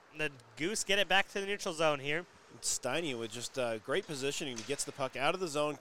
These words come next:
Speaker 2: takes the, takes it away from the Knights a couple, three times,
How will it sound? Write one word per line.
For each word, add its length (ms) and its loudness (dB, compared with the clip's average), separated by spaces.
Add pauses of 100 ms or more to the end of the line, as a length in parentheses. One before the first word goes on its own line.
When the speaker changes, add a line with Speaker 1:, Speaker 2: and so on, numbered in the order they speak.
(100)
Speaker 2:
takes 280 0
the, 280 -2
takes 240 0
it 60 0
away 220 4
from 100 -2
the 60 0
Knights 180 0
a 40 -8
couple, 240 0
three 280 -2
times, 560 0